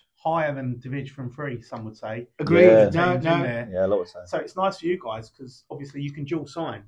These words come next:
Speaker 1: So because
Speaker 2: There
Speaker 1: they're
Speaker 2: you go.
Speaker 1: District and Kent,
Speaker 2: That's right.
Speaker 1: you've got that extra, like, you know, if you've got players that are coming back or
Speaker 2: Yeah.
Speaker 1: players that you can't quite fit in,
Speaker 2: It's
Speaker 1: then you've
Speaker 2: worked
Speaker 1: got that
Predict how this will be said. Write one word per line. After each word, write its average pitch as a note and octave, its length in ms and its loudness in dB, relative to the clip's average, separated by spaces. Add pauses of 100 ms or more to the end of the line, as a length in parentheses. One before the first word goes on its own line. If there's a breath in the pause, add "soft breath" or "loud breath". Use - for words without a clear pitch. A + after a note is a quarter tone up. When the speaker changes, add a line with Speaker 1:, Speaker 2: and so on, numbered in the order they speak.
Speaker 1:
So C3+ 240 -6
because C#3 340 -8
Speaker 2:
There D#3 120 2
Speaker 1:
they're D3+ 100 0
Speaker 2:
you - 20 -2
go. C#3 160 -2
Speaker 1:
District - 480 -2
and C3+ 240 -8
Kent, B2 380 -6
Speaker 2:
That's - 180 -20
right. C3 220 -6 (160)
Speaker 1:
you've C#3 160 -10
got D3+ 160 -2
that C#3 280 -4 (160)
extra, D3+ 360 -6
like, C#3 240 -4
you D3 80 -6
know, B2 120 -4
if A#2 140 -6
you've D3 100 -20
got D#3+ 180 -8
players D3 280 -2
that C3+ 100 -4
are B2 60 -10
coming C3 240 -10
back E3+ 400 -4
or C3+ 80 -8
Speaker 2:
Yeah. C#3 160 0
Speaker 1:
players D3 220 2
that C#3+ 40 -12
you C#3 80 -14
can't C#3+ 220 -14
quite C#3 240 -12
fit - 140 -14
in, E3 240 -4
Speaker 2:
It's - 400 -18
Speaker 1:
then C#3+ 100 -2
you've E3 60 6
Speaker 2:
worked E3+ 100 4
Speaker 1:
got E3 80 -2
that F3+ 120 6